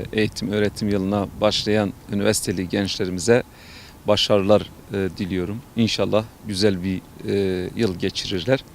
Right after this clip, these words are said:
Tabii gençlerimiz çoğu memleketlerinden uzak yerlerde belki üniversite okuyacaklar. Yeni bir ortama gidecekler, yeni bir çevreyle, e, tanışacaklar. E, bu konuda, e, özellikle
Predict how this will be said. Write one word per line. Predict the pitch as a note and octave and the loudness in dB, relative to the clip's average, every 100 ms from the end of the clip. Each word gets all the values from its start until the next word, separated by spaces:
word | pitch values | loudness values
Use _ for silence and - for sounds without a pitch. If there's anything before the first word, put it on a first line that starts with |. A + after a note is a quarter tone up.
| - - - - - - - - - | -20 -20 -20 -20 -20 -20 -20 -4 2
Tabii | D3 D3+ A#2 | 4 4 4
gençlerimiz | B2+ A#2 - B2+ C3 - | 6 6 4 4 2 4
çoğu | C#3+ B2+ B2 - - | 6 8 8 4 -2
memleketlerinden | A2 A2 G#2+ - G2+ - G2+ G2 G#2 G2+ - - F#2+ - | 0 2 2 0 0 2 2 4 2 2 -2 -12 -10 -6
uzak | G2+ A2 - G#2 | 2 2 4 0
yerlerde | F2+ F#2 F2 G2+ F#2+ - - G#2+ | 2 0 2 2 2 -2 -10 -4
belki | F#2+ - | -4 -4
üniversite | G2 G2 G2 - F#2 | -2 0 0 -2 -6
okuyacaklar. | - G2 F2 F2+ - G2 - - - - - | -6 -6 -4 -6 -2 -2 -2 -8 -20 -12 0
Yeni | G#2 A2 G2+ | 4 4 4
bir | F2+ - | 0 0
ortama | G2+ G2+ A2 G2+ G2+ - | 0 0 0 0 0 -2
gidecekler, | A#2+ F#2 F2+ - G2 | -4 -2 -4 -4 -4
yeni | F#2+ G2+ G2+ | -2 -2 0
bir | G#2 - - - | 0 -2 -6 -2
çevreyle, | A2+ G2+ G#2 G2+ F#2+ - - | 2 6 8 8 6 2 -2
e, | G2+ G2 - | -2 0 2
tanışacaklar. | A2 F#2+ - F2+ F#2+ - C3 - - - - - - - - | 2 2 -2 -2 0 4 2 2 -18 -18 -16 -16 -18 -18 -2
E, | A2+ G#2+ | 4 6
bu | A#2+ | 6
konuda, | - C#3 B2 B2+ C3+ C#3 - - | 6 6 8 10 8 8 -2 -10
e, | G#2 | -6
özellikle | G2 G2 F#2+ A2 G#2+ - A#2 A2+ | -4 -4 0 0 0 2 4 4